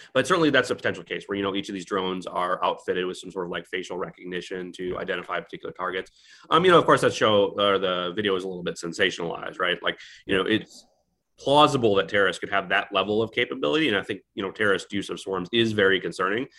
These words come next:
Um, but that's, you know, a, a very far one where, you know, terrorists can get facial recognition. They can do all these autonomous things. For a state,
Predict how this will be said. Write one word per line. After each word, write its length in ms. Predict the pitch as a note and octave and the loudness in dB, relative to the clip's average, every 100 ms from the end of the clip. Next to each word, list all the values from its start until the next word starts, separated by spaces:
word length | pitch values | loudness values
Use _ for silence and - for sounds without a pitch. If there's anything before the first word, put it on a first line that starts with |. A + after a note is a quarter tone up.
| - _ G#2 | -20 _ 2
Um, 320 | F#2 F2 F2 | 4 2 0
but 80 | C#3 | 2
that's, 320 | C3 - - | 2 0 -4
you 100 | A2 | 0
know, 200 | F#2 F2 | 2 2
a, 220 | F2 F2 | 2 0
a 80 | F#2 | 0
very 240 | F#2 F2 | 0 0
far 320 | E2+ G2 F2+ E2+ | -2 0 0 -2
one 260 | F2 E2+ | -8 -10
where, 240 | F2 F#2 F2+ | -8 -8 -6
you 60 | |
know, 80 | E2+ | -8
terrorists 400 | F2 F2 F2 - | -6 -6 -6 -8
can 160 | F2 F2 | -10 -6
get 180 | F2 - - | -6 -8 -10
facial 240 | F2 E2+ | -8 -8
recognition. 760 | F2 - A2+ C#3 A#2+ A#2+ A2+ G2+ | -10 -8 0 0 2 2 2 0
They 120 | F2+ | -2
can 340 | F2+ E2+ F2 | -4 -8 -8
do 200 | G2 F#2+ | -6 -4
all 140 | F2 F2 | -2 -2
these 260 | F2 E2+ | -4 -8
autonomous 540 | - _ F#2+ F2 E2+ - | -14 _ -6 -6 -6 -6
things. 300 | F#2+ E2+ - - - | -6 -6 -10 -20 -6
For 120 | B2+ A#2 | 2 2
a 40 | |
state, 460 | - C3+ G3 - | 4 4 4 0